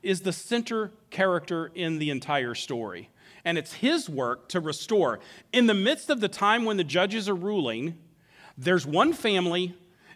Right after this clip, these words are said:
i-, i-, in the middle of all of the chaos of Bethlehem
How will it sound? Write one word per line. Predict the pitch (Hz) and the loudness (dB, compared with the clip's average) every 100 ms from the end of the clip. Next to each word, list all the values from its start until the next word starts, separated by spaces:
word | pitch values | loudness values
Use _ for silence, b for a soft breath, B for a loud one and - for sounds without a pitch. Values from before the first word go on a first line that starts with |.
| - | -6
i-, | |
i-, | 160 - 160 - | -6 -6 -12 -4
in | 208 185 | 0 2
the | |
middle | 175 196 277 240 | 4 4 4 4
of | 180 165 | 4 2
all | 175 233 | 4 4
of | 285 | 4
the | 254 | -2
chaos | - 226 208 190 180 | -2 0 2 2 2
of | 190 151 | -2 0
Bethlehem | 151 147 143 143 135 | 0 0 -4 -2 -4